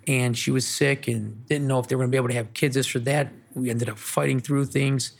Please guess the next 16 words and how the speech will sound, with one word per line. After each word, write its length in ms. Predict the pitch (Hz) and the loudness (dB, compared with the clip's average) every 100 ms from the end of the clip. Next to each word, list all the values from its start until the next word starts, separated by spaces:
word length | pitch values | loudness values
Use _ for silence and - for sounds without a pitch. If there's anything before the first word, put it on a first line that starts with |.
| - - - | -20 -20 -20
She 160 | - 139 | -6 -2
ended 160 | 147 151 | 2 2
up 260 | 147 - - - - | 0 -4 -8 -8 -10
ge-, 240 | - 143 - - 135 | -10 -8 -6 -6 0
getting, 180 | 135 135 | 0 2
going 200 | 143 151 | 4 4
into 100 | 151 | 4
remission, 440 | 151 151 156 151 | 2 2 2 0
getting 200 | 131 120 | 0 -2
pregnant, 360 | - 147 139 123 | 0 0 0 0
having 200 | 131 123 | 0 0
a 60 | |
baby, 560 | 120 160 160 156 156 147 - - - _ - | 0 2 4 2 0 -2 -10 -20 -20 _ -4
healthy 340 | - 143 - | 0 0 -2
kid 240 | - 143 | 0 2
now. 560 | 135 143 143 147 143 | 2 2 2 2 -2